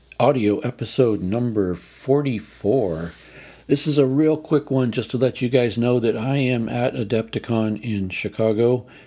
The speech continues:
and having a great time here. Hotel is lovely,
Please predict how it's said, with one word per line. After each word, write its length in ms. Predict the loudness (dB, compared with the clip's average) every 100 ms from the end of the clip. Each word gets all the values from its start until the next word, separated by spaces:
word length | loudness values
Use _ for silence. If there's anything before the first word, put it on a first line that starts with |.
| _
and 340 | 0 2 0 0
having 280 | 0 2 2
a 40 |
great 300 | 4 2 2
time 320 | 0 0 0
here. 600 | 2 2 2 0 -4 -10 -18 -20 -20 -20
Hotel 600 | -6 -4 0 2 4 4
is 180 | 2 0
lovely, 600 | 2 2 4 2 2 -2